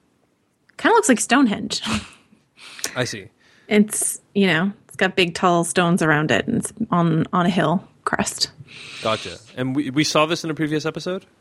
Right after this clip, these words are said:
Speaker 1: Yeah.
Speaker 2: Uh, okay. I
Speaker 1: We saw it last season.
Speaker 2: I see. I see. Okay. I totally
Speaker 1: It's where, like, it's basically where J-, when Cornhafen and Jon start out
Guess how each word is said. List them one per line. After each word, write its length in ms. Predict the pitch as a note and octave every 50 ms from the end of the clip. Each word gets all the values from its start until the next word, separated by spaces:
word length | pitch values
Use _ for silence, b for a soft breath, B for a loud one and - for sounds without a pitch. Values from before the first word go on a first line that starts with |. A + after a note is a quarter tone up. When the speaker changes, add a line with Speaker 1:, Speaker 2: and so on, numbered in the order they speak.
| _ _ _ _ _
Speaker 1:
Yeah. 220 | C#4 D4+ - - - - _ _ _ b b b b b b b b b b b b b b b _ _
Speaker 2:
Uh, 320 | - B2 A#2+ A#2+ A#2+ A#2 A#2 A2+ - -
okay. 220 | B2+ - G#2 E2+ - _ _ _ _ _ _ _ _ _ _ _ _ _ _ _ - - -
I 140 | - G#2+ G#2+
Speaker 1:
We 80 | B2+ C4
saw 160 | - E4 C#4
it 60 | A#3+
last 320 | G#3 A3+ G#3 G#3 G#3 G#3
season. 400 | - A3 G3+ E3+ D3 B2 - G#3 - _ _ _
Speaker 2:
I 200 | - C3+ C#3 C#3
see. 260 | C3+ - - A2 - - -
I 80 | G#2 G2+
see. 200 | F#2+ - G2 G2
Okay. 220 | G#2 - - E2 - _ _ _ -
I 80 | A2+
totally 340 | A2 - C3+ A#2+ A2+ A2 G#2+
Speaker 1:
It's 120 | - -
where, 240 | A#3 C4 C#4 D4 D4+
like, 140 | C#4+ C4+ C4
it's 120 | C4 -
basically 320 | - C#4+ C#4+ D4+ - E4 D#4
where 300 | C4+ G#3+ A3+ A3+ A3+ A3+
J-, 280 | G#3 G#3 G#3 - A3 A3
when 260 | A3 A3 G#3+ G#3 G3
Cornhafen 640 | - - - B3+ B3+ B3+ B3+ A#3+ G#3+ G#3+ A3 G#3+
and 140 | G3 F3+ F3+
Jon 300 | E3+ G3 F3+ F3+ F3 F3+
start 360 | F3 - - F#3+ F3 E3+ D3+ -
out 540 | - D#3+ D#3 D3+ - - - - - -